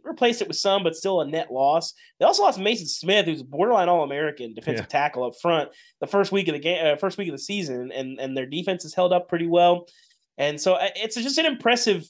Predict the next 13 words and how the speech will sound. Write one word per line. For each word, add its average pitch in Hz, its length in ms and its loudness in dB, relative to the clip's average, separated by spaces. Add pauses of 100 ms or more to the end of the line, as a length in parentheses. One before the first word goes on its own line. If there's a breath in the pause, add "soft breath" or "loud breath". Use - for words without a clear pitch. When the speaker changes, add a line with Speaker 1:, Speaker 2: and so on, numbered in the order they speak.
(100)
Speaker 1:
bounce 165 240 2
back 127 300 -4
for 131 80 -12
them, 131 200 -4
because 135 280 -6
I, 165 260 2
I 196 60 0
thought 220 180 4
Tennessee 196 300 -2
was 185 120 -2
gonna 165 160 2
expose 147 480 -2
them, 190 360 0